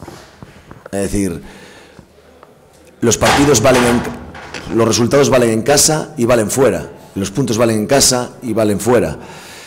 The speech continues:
Es decir, yo solo le pido al equipo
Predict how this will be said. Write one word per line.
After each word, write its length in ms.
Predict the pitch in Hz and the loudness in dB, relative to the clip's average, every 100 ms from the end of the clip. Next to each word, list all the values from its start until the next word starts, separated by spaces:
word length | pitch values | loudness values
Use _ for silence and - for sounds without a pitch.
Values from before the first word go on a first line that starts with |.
| - - - | -20 -20 -8
Es 120 | 92 | -2
decir, 320 | 110 87 - - - - _ _ | 0 -2 -6 -16 -20 -20 _ _
yo 240 | 143 127 160 | -2 2 4
solo 560 | 147 139 127 123 - - - _ _ | 4 4 4 0 -4 -16 -20 _ _
le 160 | - 110 | -2 0
pido 160 | 147 139 | 4 4
al 80 | |
equipo 540 | 117 143 143 131 131 | 4 2 -2 0 -4